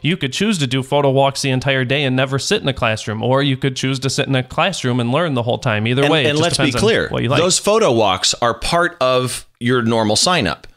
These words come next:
Speaker 1: That's right. Uh-huh.
Speaker 2: Whereas
Speaker 1: That
Speaker 2: every other conference I know of, the photo walks are usually extra.
Speaker 1: So I'm gonna say that that's,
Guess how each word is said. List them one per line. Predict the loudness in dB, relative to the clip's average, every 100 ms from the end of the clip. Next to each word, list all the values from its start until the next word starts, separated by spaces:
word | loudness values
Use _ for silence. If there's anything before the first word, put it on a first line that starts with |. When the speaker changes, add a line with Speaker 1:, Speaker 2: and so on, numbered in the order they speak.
| _ _ -2
Speaker 1:
That's | 0 0 0
right. | -2 -4 -4
Uh-huh. | 0 2 2
Speaker 2:
Whereas | 2 2
Speaker 1:
That | 2 2
Speaker 2:
every | 2 2 2 2
other | 4 4 2 2 2
conference | 0 -2 0 0 0 0
I | 2
know | 2 4 4
of, | 4 2 0 -4 -12 _
the | -6
photo | 0 2 4 4
walks | 2 2 0
are | 2
usually | 2 0 0 0 0
extra. | 0 -2 -4 -6 -12 _ _ -20 -20 -20 _
Speaker 1:
So | -8 -6 -2 2 4 4 4 4 0 -6 _ -2
I'm | 0 2
gonna | 2 0
say | 0 0 2
that | 0 -2 -2
that's, | -2 -2 -4